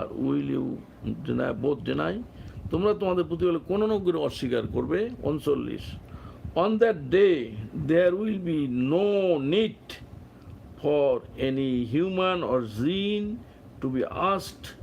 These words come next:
about their sins।" <coughs> সেদিন তাদের মন্দ কাজ সম্পর্কে তাদের জিজ্ঞাসা করার প্রয়োজন হবে না। তাহলে কি হবে সেটাই বলছে পরে, চল্লিশ আয়াতে, "Then which of you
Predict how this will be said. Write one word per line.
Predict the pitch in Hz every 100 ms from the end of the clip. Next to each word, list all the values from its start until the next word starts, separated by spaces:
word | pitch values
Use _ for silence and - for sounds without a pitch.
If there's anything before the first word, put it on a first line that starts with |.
| - 131
about | 143 135 123 98 107
their | 123 143 185 - - - - - - - - - -
sins।" | 165 180 123 - - - - - -
<coughs> | - - - -
সেদিন | 208 240 - 240 190
তাদের | 180 175 202 202 - - - - - - - - 131
মন্দ | 131 170 185 196
কাজ | 196 190
সম্পর্কে | 190 185 196 190
তাদের | 170 160 151
জিজ্ঞাসা | 143 156 175 180
করার | 165 151 139
প্রয়োজন | 139 127 117
হবে | - -
না। | - - - - - - - - - - - - - -
তাহলে | 127 -
কি | 180
হবে | 185 214 - - - - - -
সেটাই | 147 139
বলছে | 117 107 -
পরে, | 113 113 - - - - -
চল্লিশ | - 170 151 127
আয়াতে, | 113 - - - - - 143
"Then | 214 214 135 - - - - -
which | 196 240 185 196
of | 160
you | 170